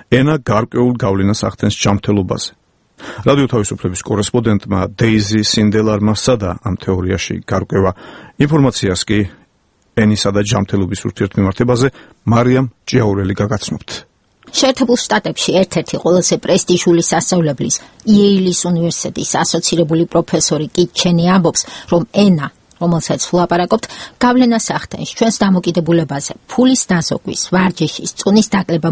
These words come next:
Speaker 2: მომატების, თამბაქოს წევის მიმართ. მოკლედ, გამოდის,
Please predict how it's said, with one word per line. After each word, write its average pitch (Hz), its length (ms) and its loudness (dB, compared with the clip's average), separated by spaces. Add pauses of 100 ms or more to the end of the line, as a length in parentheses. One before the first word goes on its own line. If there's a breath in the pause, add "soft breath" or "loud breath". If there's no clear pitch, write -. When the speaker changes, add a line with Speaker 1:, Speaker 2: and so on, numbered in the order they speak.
Speaker 2:
მომატების, 160 500 -2 (320 loud breath)
თამბაქოს 196 600 0
წევის - 340 -6
მიმართ. 175 300 -6 (520 loud breath)
მოკლედ, 247 360 0 (320 loud breath)
გამოდის, 196 460 2